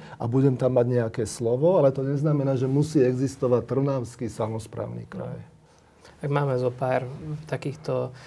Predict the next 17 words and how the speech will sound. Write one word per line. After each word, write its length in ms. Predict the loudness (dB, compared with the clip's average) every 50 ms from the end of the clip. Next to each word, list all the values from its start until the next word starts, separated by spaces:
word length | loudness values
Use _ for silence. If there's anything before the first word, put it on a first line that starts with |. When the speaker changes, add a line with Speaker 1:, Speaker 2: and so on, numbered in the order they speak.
| -20 -6 0
Speaker 2:
prirodzených 760 | 2 4 6 6 6 4 4 2 0 0 0 -2 -2 -2 0
regionálnych 560 | 0 2 2 2 2 0 0 0 -2 -2 -4 -4
celkov, 640 | -2 0 2 0 0 0 0 0 0 0 0 -2
Spiš, 480 | -4 -6 -4 -4 -2 -2 -4 -8 -12 -16 -20 -20 -20 -20 -14 -6
Gemer, 560 | 0 2 2 2 2 2 0 0 -2 -2 -4 -2
Záhorie, 480 | 0 0 2 4 2 4 4 2 2
Podunajsko, 680 | 2 0 -2 0 0 -2 0 0 -2 -2 -4 -4 -6 -4 -2
preto 160 | -4 -4 -4
som 160 | -4 -4 -4
tieto 320 | -2 -2 -2 -2 -2 -4
menoval, 320 | -4 -2 -2 0 0 0 0
lebo 140 | 0 -2 -4 -4 -6 -8 -2
just 300 | 0 0 0 0 -2 -4
každý 400 | 0 2 2 2 2 0 0 0
jeden 160 | 0 -2 -2
z 80 | -2
týchto 480 | -4 -4 -4 -4 -4 -2 0 0 0